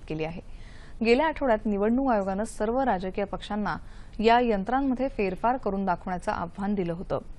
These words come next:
अलीकडेच झालेल्या विधानसभा निवडणुकांमध्ये इलेक्ट्रॉनिक मतदान यंत्रांमध्ये फेरफार करण्यात आल्याचा आरोप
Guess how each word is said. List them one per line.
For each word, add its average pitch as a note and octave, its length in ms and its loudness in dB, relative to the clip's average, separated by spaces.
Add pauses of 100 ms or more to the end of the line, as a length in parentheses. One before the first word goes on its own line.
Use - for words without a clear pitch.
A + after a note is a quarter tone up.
(280)
अलीकडेच A#3+ 440 4
झालेल्या G#3+ 280 2
विधानसभा G3 480 -2
निवडणुकांमध्ये F#3 680 -2 (340)
इलेक्ट्रॉनिक B3 560 4
मतदान A3 320 0
यंत्रांमध्ये G3+ 540 -2
फेरफार G#3 480 -2
करण्यात F#3 340 -4
आल्याचा F3+ 260 -2
आरोप F#3 220 0